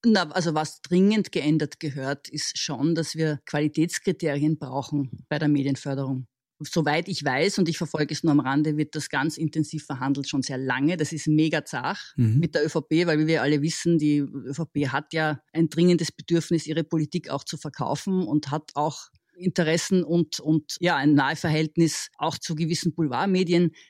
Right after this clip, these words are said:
Speaker 1: Das wird nicht ganz leicht sein, das durchzusetzen, aber die grüne Position wird da sicher immer auf der Seite der Qualitätsmedien sein und der Sicherung der Unabhängigkeit, indem man einfach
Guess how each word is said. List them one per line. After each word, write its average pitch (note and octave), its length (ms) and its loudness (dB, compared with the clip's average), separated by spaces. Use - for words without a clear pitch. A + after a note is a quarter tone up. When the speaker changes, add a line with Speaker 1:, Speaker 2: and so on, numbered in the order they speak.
Speaker 1:
Das F3+ 160 0
wird F#3+ 180 2
nicht G3 160 2
ganz F3 200 0
leicht D#3 260 0
sein, D#3 140 4
das D3+ 120 0
durchzusetzen, F3+ 720 -4
aber D#3 220 -2
die E3+ 120 -4
grüne E3 300 2
Position D3+ 640 0
wird D3+ 160 -4
da C#3 60 -2
sicher - 360 -10
immer F3+ 320 0
auf C#3+ 140 -8
der D3+ 100 -6
Seite C#3 480 -6
der C#3+ 120 -2
Qualitätsmedien D#3+ 760 0
sein D3+ 220 2
und D3 100 0
der - 60 -16
Sicherung D3 360 -2
der C3 120 -6
Unabhängigkeit, D#3 760 0
indem D3+ 360 2
man D#3+ 260 2
einfach E3+ 380 -2